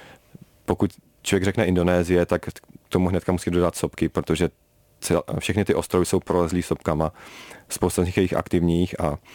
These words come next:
a na spoustu z nich si člověk může vylíst. Nejvyšší sopka na, na Bali, a, byla, myslím, Mount Agung, tři tisíce sto metrů zhruba, a to bylo přesně tam, kam jsem se snažil dostat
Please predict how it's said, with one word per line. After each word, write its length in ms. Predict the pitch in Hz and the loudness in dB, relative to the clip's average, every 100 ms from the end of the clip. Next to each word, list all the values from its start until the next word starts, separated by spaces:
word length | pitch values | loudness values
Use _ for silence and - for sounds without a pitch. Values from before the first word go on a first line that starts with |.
| - - | -20 -6
a 40 | 87 | -2
na 80 | |
spoustu 320 | 90 - 90 92 | 0 -2 0 0
z 20 | |
nich 120 | 95 | 0
si 100 | 90 | -2
člověk 180 | - 87 | -2 0
může 220 | 90 92 | 2 0
vylíst. 500 | 82 80 80 - _ - - - - | 0 0 -2 -6 _ -20 -20 -20 -10
Nejvyšší 460 | - 85 95 107 104 | 0 2 2 0 -2
sopka 380 | - 95 - 95 | -2 -4 0 0
na, 320 | 92 85 85 | 2 0 0
na 260 | 80 85 80 | 0 0 0
Bali, 440 | 82 87 90 90 - - - - - - | 0 2 2 0 -4 -20 -20 -20 -20 -6
a, 380 | 78 85 85 85 - - | -2 0 -2 -4 -6 -2
byla, 200 | 85 85 | 0 0
myslím, 300 | 82 - 87 | -2 0 0
Mount 180 | 90 | 0
Agung, 400 | - 87 113 170 - - _ - | -2 0 0 0 -6 -20 _ -12
tři 140 | - | -6
tisíce 580 | 90 92 - 85 85 80 - _ | -2 -2 -2 -2 0 -2 -6 _
sto 200 | - - | -6 -2
metrů 320 | 85 85 87 | 0 0 0
zhruba, 380 | 90 90 87 95 - - - | 0 0 0 0 -2 -18 -8
a 80 | - | -4
to 120 | 92 | 0
bylo 120 | 87 | 0
přesně 260 | 90 87 - | 0 -2 -2
tam, 160 | 90 87 | -2 0
kam 160 | 85 | -2
jsem 140 | 85 85 | -2 -4
se 180 | - | -2
snažil 340 | 85 82 82 98 | -2 -2 0 2
dostat 440 | 90 - 85 87 | 0 0 -2 -2